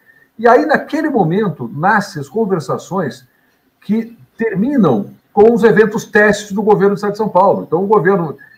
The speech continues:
o que que ele fez? Ele fez uma série de eventos testes por tipologia.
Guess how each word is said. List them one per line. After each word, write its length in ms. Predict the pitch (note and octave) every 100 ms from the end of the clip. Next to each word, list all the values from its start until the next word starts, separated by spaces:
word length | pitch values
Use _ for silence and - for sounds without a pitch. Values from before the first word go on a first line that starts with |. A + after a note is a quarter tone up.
| -
o 60 |
que 120 | C3
que 80 | G#3
ele 100 | A#3+
fez? 440 | A3+ F3 B2+ F#2+ - - -
Ele 180 | - F#3+
fez 220 | - F3
uma 160 | D#3 F#3
série 380 | - A3+ C#4 C4+
de 80 | F#3+
eventos 320 | C#3 B2+ -
testes 460 | E3 G3+ F3+ C#3+
por 360 | - - A3+ C4+
tipologia. 800 | - C4 C4 B3+ C#3+ G#3+ G3+ -